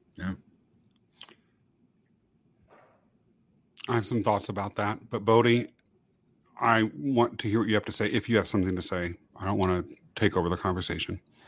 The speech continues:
Speaker 1: Yeah, with that one, I think it's just, uh, I, I don't know, society shaped it that way somehow. And I think in, in a way, we're all conditioned to appreciate certain, I mean, you, you're appreciative of a, of a doctor,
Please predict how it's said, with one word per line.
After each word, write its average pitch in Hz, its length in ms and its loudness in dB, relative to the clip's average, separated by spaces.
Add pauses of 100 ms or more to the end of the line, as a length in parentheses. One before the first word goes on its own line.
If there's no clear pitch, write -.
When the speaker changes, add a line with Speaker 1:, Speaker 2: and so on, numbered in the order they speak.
(280)
Speaker 1:
Yeah, 139 120 10
with 127 120 10
that 120 200 10
one, 113 140 6
I 90 80 6
think - 260 -2
it's - 240 -2
just, - 320 -2
uh, 85 420 0 (1080)
I, 110 240 2
I - 20 8
don't 117 140 10
know, 110 140 10
society 104 520 6
shaped 104 400 2
it 87 140 -4 (220)
that 92 200 0
way 90 160 2
somehow. 92 340 0
And 110 80 4
I 127 60 6
think 196 260 6
in, 117 200 2
in 117 160 6
a 107 80 8
way, 98 300 6
we're 90 280 2
all 90 400 0 (340)
conditioned 87 640 -2
to 85 380 -2
appreciate 90 640 0
certain, - 340 2
I 90 40 2
mean, 92 220 6
you, 87 120 -4 (480)
you're 101 160 4
appreciative 92 500 4
of 87 160 2
a, 87 40 2
of 85 400 0
a 85 80 -2
doctor, 87 600 2